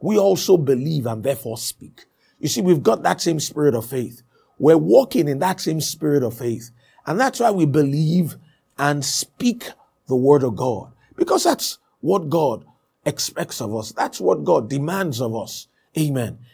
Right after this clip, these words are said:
That we continue to believe him. That we continue to stay strong and to stand strong in faith. That we continue to trust in his word. And he will bring his word to pass.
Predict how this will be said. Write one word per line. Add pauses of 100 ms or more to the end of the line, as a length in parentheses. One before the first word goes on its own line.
(120)
That
we
continue
to
believe
him. (300)
That
we
continue
to
stay
strong
and
to
stand
strong
in
faith. (400)
That
we
continue
to
trust
in
his
word. (580)
And (200)
he
will
bring
his
word
to
pass.